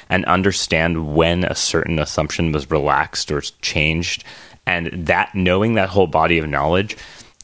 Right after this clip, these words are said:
ends up being really hard for a single, like, a single person at a company to really be the expert on.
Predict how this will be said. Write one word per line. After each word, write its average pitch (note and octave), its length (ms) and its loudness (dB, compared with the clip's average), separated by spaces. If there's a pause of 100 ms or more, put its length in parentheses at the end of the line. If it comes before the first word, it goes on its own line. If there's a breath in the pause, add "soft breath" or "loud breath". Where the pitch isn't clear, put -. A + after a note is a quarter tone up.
(100)
ends F#2+ 200 0
up F2 160 2
being D2+ 520 0 (420)
really F2 540 2
hard D#2 320 0
for - 100 -4
a D2+ 60 0
single, D#2 500 0
like, D#2+ 220 0
a - 80 -8
single E2 640 -2 (340)
person D#2+ 520 -2
at D2 160 -2
a C#2+ 120 -2 (260)
company D#2 720 -2
to C#2 220 -12 (120)
really D#2+ 260 0
be D2+ 140 -4
the C#2 140 -4
expert - 400 -6
on. - 260 -12